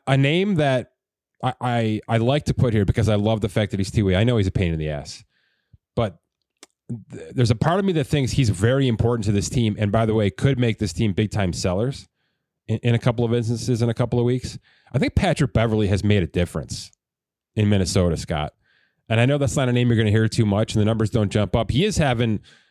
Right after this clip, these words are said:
a, a resurgence from a point standpoint. His turnovers are down, things like that. His assists are about where they're gonna be. He's kind of the same player, e-, even though he's thirty-three years old now.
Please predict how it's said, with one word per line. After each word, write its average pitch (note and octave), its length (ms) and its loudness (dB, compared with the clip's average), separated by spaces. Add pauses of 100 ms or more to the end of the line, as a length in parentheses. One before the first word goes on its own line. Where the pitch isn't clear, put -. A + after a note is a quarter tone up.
(100)
a, A2 200 -2
a G#2+ 100 4
resurgence B2 560 2
from A#2 160 0
a G2+ 60 0
point A#2 280 0
standpoint. F#2 680 -2
His F#2+ 140 -2
turnovers A2 440 2
are G2+ 60 2
down, G2 320 0
things A2 220 0
like F#2 160 -2
that. A2 240 0
His F2+ 120 -2
assists A2 380 -2
are A2 60 0
about G2+ 200 0
where G2+ 120 2
they're F#2 140 2
gonna F2 180 0
be. F#2+ 360 0 (460)
He's B2 240 -2
kind F3 260 0
of F3+ 60 0
the D3+ 80 2
same B2+ 320 0
player, F#2+ 560 -2
e-, A2 140 -6
even G#2+ 240 0
though G#2 120 -2
he's F#2+ 280 -4
thirty-three G#2+ 420 2
years F2 160 0
old B2+ 240 -4
now. E2 300 -4